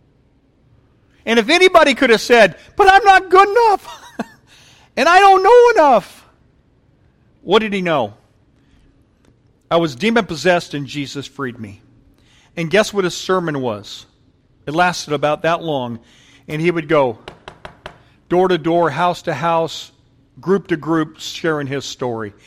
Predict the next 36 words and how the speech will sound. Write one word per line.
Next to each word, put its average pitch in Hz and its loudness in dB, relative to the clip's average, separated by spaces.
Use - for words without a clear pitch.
And 180 -2
the 165 -2
next 202 -4
time 190 -6
Jesus 170 -10
shows 180 -6
up 175 -4
in 156 -6
that 147 -6
region, 190 -12
what 151 -10
happens? 139 -8
There 240 2
are 170 0
thousands 208 -4
of 143 -12
people 156 -6
that 135 -12
come 185 -4
out 131 -6
to 160 -8
greet 139 -10
Jesus. 123 -16
Why? 127 -8
Who 214 -6
did 170 -2
the 156 -8
work? 139 -6
Who 254 -4
did 196 0
the 165 -4
legwork? 143 -4
This 143 -14
guy 131 -6
right 123 -10
here. 135 -16